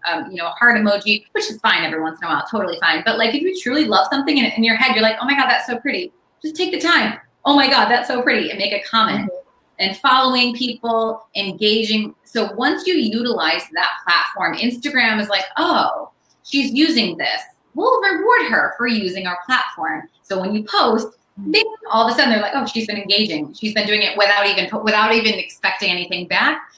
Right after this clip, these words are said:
Speaker 1: So we're going to show her content to other people because she's doing a good deed." It's literally like, there was, like, a Black Mirror episode. I don't know if you saw it, but it was
Speaker 2: Mm-hmm.
Speaker 1: like, they have, like, these social counters. So, like, they would, like,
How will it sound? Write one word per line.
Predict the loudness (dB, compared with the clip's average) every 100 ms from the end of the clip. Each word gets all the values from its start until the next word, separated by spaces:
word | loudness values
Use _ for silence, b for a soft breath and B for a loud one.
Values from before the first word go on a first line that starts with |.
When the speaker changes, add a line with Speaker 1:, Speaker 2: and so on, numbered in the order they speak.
| B
Speaker 1:
So | -8 -4
we're | -4
going | 0 2 0
to |
show | 0 -2 0
her | -2 -2
content | -4 -2 -4 -4
to | -4
other | -4 -4 -8
people | -10 -8 -8
because | -6 -2
she's | 2 2 2
doing | -2 -2
a | -4
good | -6
deed." | -2 -2 -2
It's | -4 -4
literally | 0 2 4 4 4
like, | 4 4 2 -6 _ _ _ _ _ _ _ _ _ _ _ _ _ -2
there | 2
was, | 4
like, | 2
a | 2
Black | 2 0 0
Mirror | 0 0
episode. | -2 -4 -6 -6 -6 -4
I | -2
don't | -2
know | 0 0
if | -2
you | -4 -10 -6
saw | -2 0
it, | 0 -4 -4
but | -4 -6
it | -4 -4 -4
was | -6
Speaker 2:
Mm-hmm. |
Speaker 1:
like, | -6 -6 _ _ _ 0
they | 0
have, | 2 2 2
like, | 0
these | -2 -4
social | -4 -4 -4 -2
counters. | 0 0 0
So, | -2
like, | -4 -6 _ _ _ 0
they | 2
would, | 4
like, | 2 0